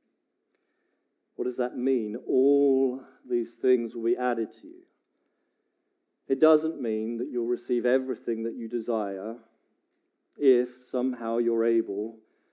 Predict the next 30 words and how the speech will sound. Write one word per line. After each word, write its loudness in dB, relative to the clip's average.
to -16
prioritize 2
the -16
kingdom 0
and -4
God's -2
righteousness -4
first, -4
then 0
everything 0
that -8
you've -10
ever -6
desired -6
will -10
be -10
given -2
to -16
you. -8
It -16
doesn't -6
mean -4
that. -18
To -2
form 8
a 2
theology 6
on 4
any 4
doctrine, -6